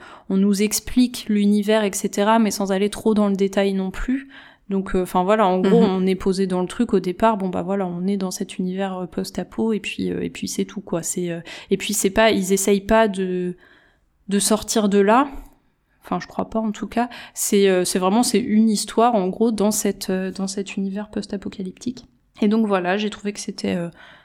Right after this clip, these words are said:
Speaker 1: c'était vra-, vraiment cool. Et puis, bah, celui-là est aussi accessible, euh, pareil, sans avoir besoin de connaissances particulières, parce que pour le coup, il se lit, euh,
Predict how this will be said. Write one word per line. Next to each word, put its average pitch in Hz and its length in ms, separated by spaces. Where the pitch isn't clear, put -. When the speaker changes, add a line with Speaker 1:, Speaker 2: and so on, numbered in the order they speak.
Speaker 1:
c'était - 320
vra-, 202 340
vraiment 226 360
cool. 262 260
Et 220 80
puis, 202 160
bah, 190 140
celui-là 208 340
est 196 60
aussi 190 260
accessible, 196 720
euh, 180 320
pareil, 202 260
sans 196 240
avoir 185 240
besoin 190 320
de 196 80
connaissances 196 400
particulières, 208 640
parce 196 160
que - 80
pour 180 200
le 170 40
coup, - 200
il 202 120
se - 220
lit, 185 180
euh, 170 180